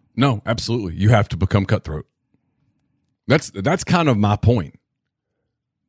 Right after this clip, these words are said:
And it's the only way that this season becomes like a learning lesson. You actually have to learn from it.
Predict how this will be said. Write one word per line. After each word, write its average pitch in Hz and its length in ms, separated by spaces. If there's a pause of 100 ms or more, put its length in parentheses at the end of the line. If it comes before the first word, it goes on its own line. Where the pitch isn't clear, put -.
(640)
And 120 100
it's 127 120
the 160 180
only 226 320
way 95 240
that 87 180
this 123 160
season 104 680 (380)
becomes 107 480 (140)
like 101 180
a 90 280 (100)
learning 107 300
lesson. 78 380 (520)
You 120 160
actually 127 440
have 117 260
to 113 120
learn 101 280
from 80 180
it. 64 100